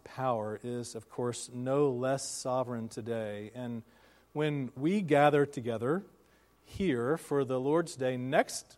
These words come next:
week, we will probably have a new president-elect. I say probably because we've seen drama around these things before. Who knows? It might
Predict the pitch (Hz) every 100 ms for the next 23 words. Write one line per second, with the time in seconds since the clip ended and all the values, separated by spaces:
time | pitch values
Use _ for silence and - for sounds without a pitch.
0 | _ 113 113 127 - - 120 143 131 143
1 | 127 135 160 - _ _ _ _ _ _
2 | - - 226 170 113 110 127 139 156 143
3 | 131 135 165 170 - 151 156 147 143 127
4 | 127 123 - - - _ _ _ _ _
5 | _ _ _ _ _ _ - 151 160 -
6 | 147 127 117 131 135 113 110 - - _
7 | _ _ _ 127 - 165 147 123 127 135
8 | 123 117 127 127 127 - 131 135 123 170
9 | 185 170 170 156 127 117 143 151